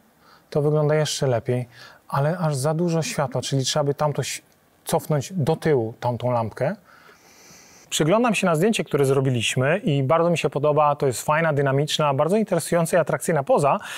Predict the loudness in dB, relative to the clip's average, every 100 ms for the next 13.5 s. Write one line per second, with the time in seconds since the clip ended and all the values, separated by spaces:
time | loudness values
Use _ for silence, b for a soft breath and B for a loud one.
0 | B B B 2 4 2 0 2 2 2
1 | 2 4 4 2 0 2 2 2 4 4
2 | 4 4 4 4 2 2 2 2 2 2
3 | 0 0 -2 0 0 2 0 0 -8 -4
4 | 0 2 2 0 -2 -4 -2 0 0 0
5 | -2 -2 -4 -4 -6 -8 B B -2 -2
6 | 0 0 0 0 0 -2 -2 -4 -2 -2
7 | 0 0 0 2 2 2 0 -2 -2 -2
8 | -4 -2 0 0 -2 -2 -2 0 0 -2
9 | -4 B B B B 0 0 0 0 0
10 | 2 2 2 2 -2 0 0 0 0 0
11 | 0 0 -2 -2 -2 0 -2 0 0 2
12 | 2 2 0 -6 -4 -2 -2 0 -2 -2
13 | -4 -2 0 0 -4